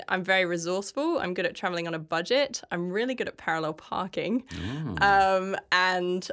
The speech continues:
Speaker 1: I'm energetic as fuck. So I was
Speaker 2: Yeah.
Speaker 1: like, "What can I do with all these skills and help the design industry?" So I start, started looking at the design industry and what the gaps were in the industry. And I think studying,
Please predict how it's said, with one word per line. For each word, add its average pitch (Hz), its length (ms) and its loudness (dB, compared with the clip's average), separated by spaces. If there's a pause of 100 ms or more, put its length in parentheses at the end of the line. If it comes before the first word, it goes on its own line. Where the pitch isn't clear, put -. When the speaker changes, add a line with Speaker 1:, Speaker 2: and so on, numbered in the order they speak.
Speaker 1:
I'm 180 200 4
energetic 165 600 -2
as 165 140 -6
fuck. - 360 -10
So - 160 0
I 156 160 2
was 170 140 -2
Speaker 2:
Yeah. 190 60 4
Speaker 1:
like, 175 260 2
"What 196 380 -2
can 220 120 -2
I 196 140 4
do 185 160 -2
with 165 100 -2
all 165 80 0
these 165 200 -2
skills 170 600 -2 (140)
and 165 200 2
help 165 360 -4
the 156 100 -8
design 156 320 -8
industry?" 151 360 -8
So 185 120 -2
I 190 60 0
start, 190 420 -2
started 196 260 -2
looking 190 200 -4
at - 80 -6
the 170 40 -4
design 160 300 -4
industry 165 300 -8
and 160 120 -6
what 165 140 -6
the 175 80 -8
gaps 156 420 -6
were 208 220 -2
in 220 80 -4
the 180 120 -6
industry. 196 540 -6 (360)
And 185 160 2
I 185 80 2
think 196 540 -6
studying, 202 840 -2